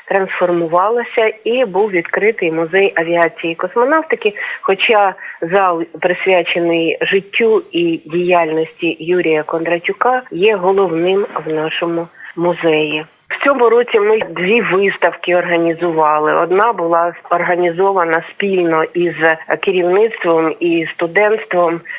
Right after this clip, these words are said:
Полтавської політехніки, яка найменована на честь нашого земляка відомого, а другу, е, у себе в музеї,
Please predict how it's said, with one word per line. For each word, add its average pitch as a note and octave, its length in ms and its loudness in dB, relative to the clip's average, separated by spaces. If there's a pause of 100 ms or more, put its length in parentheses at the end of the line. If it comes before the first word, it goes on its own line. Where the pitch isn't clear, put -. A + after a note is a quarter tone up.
Полтавської G3 760 0
політехніки, E3+ 1000 0
яка D#3+ 320 2
найменована D#3+ 880 0
на D#3+ 160 0
честь D#3+ 380 -2
нашого D#3 540 -2 (140)
земляка D#3+ 580 2
відомого, F3+ 720 0 (460)
а F3+ 60 0
другу, G#3 600 0 (240)
е, D#3+ 300 0 (120)
у E3+ 80 -2
себе F3 380 0
в E3+ 100 -4
музеї, G#3 680 2